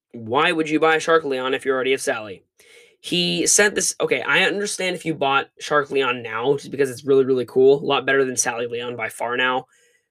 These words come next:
But he wrote this before the update and before we knew that Leon's, that we, and before we knew Shark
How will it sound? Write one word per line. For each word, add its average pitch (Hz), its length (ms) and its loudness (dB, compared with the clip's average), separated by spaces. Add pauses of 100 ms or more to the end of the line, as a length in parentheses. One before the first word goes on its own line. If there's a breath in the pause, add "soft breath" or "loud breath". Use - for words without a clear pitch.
(320)
But 156 380 4
he 185 180 -4
wrote 233 220 8
this 233 120 -2
before 165 320 2
the 151 120 2
update 156 420 2
and 151 160 0
before 143 300 0
we 143 80 4
knew 139 180 0
that 131 100 -4
Leon's, 135 500 -4
that 135 260 -8
we, 160 100 -4
and 156 280 -2
before 143 220 0
we 147 100 4
knew 143 120 2
Shark 139 320 0